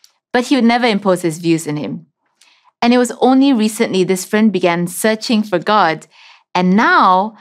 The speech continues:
not only is this friend inviting Chris to go for lunch to speak about faith, he gathered other colleagues as well. It's almost as if he's running an alpha without even realizing it. And so in the past few weeks, Chris has found himself in lunch conversations in his work clothes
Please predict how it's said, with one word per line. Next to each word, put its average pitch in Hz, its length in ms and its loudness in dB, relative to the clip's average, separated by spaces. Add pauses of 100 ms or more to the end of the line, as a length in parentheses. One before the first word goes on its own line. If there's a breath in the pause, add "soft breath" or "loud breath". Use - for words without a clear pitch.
(180 loud breath)
not 320 160 0
only 302 220 2
is 233 80 0
this 220 160 -4
friend 240 200 -2
inviting 196 420 -2
Chris 247 240 -4
to 185 80 -4
go 185 120 0
for 185 140 -4
lunch 185 380 0 (280 loud breath)
to 202 120 -4
speak - 360 -4
about 170 220 -2
faith, 262 460 -4 (400)
he 370 180 0
gathered 262 340 2
other 285 280 2
colleagues 233 380 0
as 214 160 -2
well. 247 500 0 (340 soft breath)
It's 269 160 -2
almost 320 340 0
as 247 140 -2
if 226 80 -2
he's 208 200 -2
running 202 280 0
an 175 80 -2
alpha 165 480 0 (200)
without 208 520 -4
even 208 340 -2
realizing 170 480 -2
it. - 240 -10 (720 loud breath)
And 277 140 -2
so 349 100 2
in 339 100 0
the 285 80 0
past 320 340 0
few 285 140 -2
weeks, 240 340 -4
Chris - 340 -4
has 277 180 -4
found 262 300 0
himself 208 420 0
in 220 200 0
lunch 277 320 0
conversations 180 800 -2
in 208 80 2
his 208 140 -2
work 247 260 -2
clothes 170 340 -2